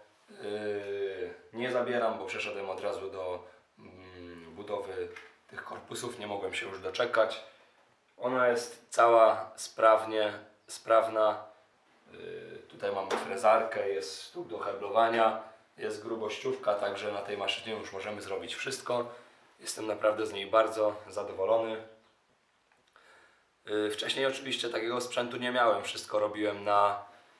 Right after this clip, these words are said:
na takiej pile. O, na tej pile. I bez problemu można wszystko, wszystko na takiej pile zrobić, ale tak jak mówię, mi ta frezarka po prostu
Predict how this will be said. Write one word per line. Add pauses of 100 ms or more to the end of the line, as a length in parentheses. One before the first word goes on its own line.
(560)
na
takiej
pile. (2000)
O, (420)
na
tej
pile. (460)
I
bez
problemu
można
wszystko,
wszystko
na
takiej
pile
zrobić, (440)
ale
tak
jak
mówię, (640)
mi
ta
frezarka
po
prostu